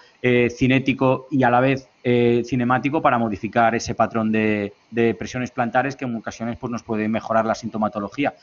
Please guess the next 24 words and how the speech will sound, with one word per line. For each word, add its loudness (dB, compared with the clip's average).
Eh, 4
no 4
sé 0
si, 6
si, 0
Andrés, 2
tienes -4
alguna 0
cuestión -8
más, 0
tanto -6
para 2
Fran 0
como -6
para, 2
como -6
para 2
María. 2
Si -12
no, 0
bueno, -10
eh, -2
podemos -2
ir 0